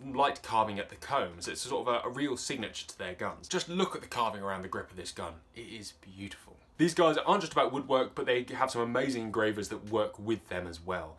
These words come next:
The final maker of part one is Lechner and Jongel.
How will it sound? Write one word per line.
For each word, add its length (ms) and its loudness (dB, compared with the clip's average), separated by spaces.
The 100 2
final 340 2
maker 280 0
of 160 -8
part 340 0
one 220 0
is 180 -8
Lechner 540 -2
and 160 -4
Jongel. 460 0